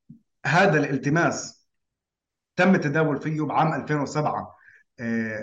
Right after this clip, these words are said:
آه، كان في قرار بهذا الالتماس. بحسب هذا القرار، آه، ستة عمليا وافقوا، ست قضاة وافقوا على القانون، خمس قضاة،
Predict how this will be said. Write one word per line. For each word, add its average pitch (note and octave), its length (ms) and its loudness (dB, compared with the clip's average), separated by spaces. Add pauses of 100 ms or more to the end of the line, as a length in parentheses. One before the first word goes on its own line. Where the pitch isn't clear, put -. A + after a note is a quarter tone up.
آه، A2+ 180 -8
كان D#3 240 2
في D#3 100 -2
قرار D3+ 460 0 (320)
بهذا C3+ 360 -4
الالتماس. B2+ 840 -2
بحسب D3+ 400 0
هذا D3 160 2
القرار، C#3+ 540 0 (540)
آه، A#2 320 -4
ستة A#2+ 720 -2 (540)
عمليا C#3+ 520 2
وافقوا، D#3 500 2
ست F#3 200 -2
قضاة D3 340 0
وافقوا E3+ 360 0
على C#3 160 2
القانون، C#3+ 440 -4 (260)
خمس E3+ 340 2
قضاة، D3 540 2